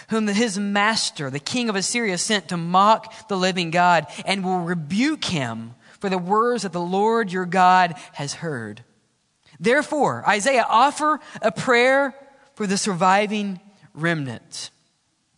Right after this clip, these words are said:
So the servants of King Hezekiah went to Isaiah, and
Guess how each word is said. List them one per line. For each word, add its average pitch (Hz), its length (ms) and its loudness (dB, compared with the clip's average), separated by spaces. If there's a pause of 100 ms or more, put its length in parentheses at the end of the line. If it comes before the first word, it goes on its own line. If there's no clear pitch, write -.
(800)
So 208 100 -2
the 196 120 0
servants 233 420 0
of 202 80 -6
King 202 200 -4
Hezekiah 185 640 2
went 175 280 -4
to 196 120 6
Isaiah, 202 600 2 (180)
and 175 220 -2